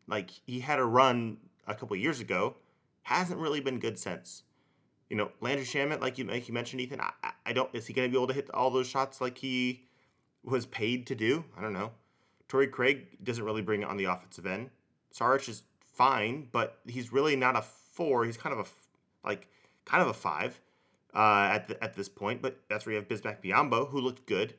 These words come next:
because you have Chris Paul and Devin Booker. But there's no one else on this team that even, like, like, I don't really want those guys as my second unit.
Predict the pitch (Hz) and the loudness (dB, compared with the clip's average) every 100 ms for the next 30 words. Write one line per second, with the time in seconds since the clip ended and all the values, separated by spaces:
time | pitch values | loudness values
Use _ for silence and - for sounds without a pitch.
0 | _ _ _ _ 107 101 101 101 101 95 | _ _ _ _ -10 -6 -6 -4 -8 -6
1 | 101 - 101 95 95 92 85 - 87 120 | -8 -8 -4 -4 -2 -6 -8 -10 -8 -8
2 | 131 _ _ _ _ - - 165 147 139 | -8 _ _ _ _ -10 -6 -6 -6 -2
3 | 151 202 202 139 165 180 143 139 123 - | 2 4 4 2 0 -2 -4 -4 -6 -4
4 | 202 160 123 131 127 127 123 - - 110 | -2 0 0 -2 -4 -4 -6 -8 -4 -4
5 | - - _ _ _ _ - 147 208 - | -4 -12 _ _ _ _ -10 -6 -6 -4
6 | 170 170 131 95 _ _ - 104 101 147 | -2 -2 -4 -8 _ _ -14 -8 -2 -2
7 | 101 117 113 104 104 104 98 95 98 - | 0 -2 -2 0 0 0 -2 -6 -6 -6
8 | 113 95 113 110 - | -8 -4 -4 -4 -8